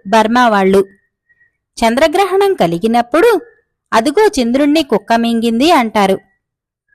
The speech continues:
గ్రహణం విడవగానే కుక్క చంద్రుణ్ణి కక్కింది అంటారు.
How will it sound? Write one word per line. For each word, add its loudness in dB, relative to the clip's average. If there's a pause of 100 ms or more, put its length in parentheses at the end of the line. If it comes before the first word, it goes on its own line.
(160)
గ్రహణం 0
విడవగానే 2 (220)
కుక్క -2 (100)
చంద్రుణ్ణి -2
కక్కింది -4
అంటారు. 0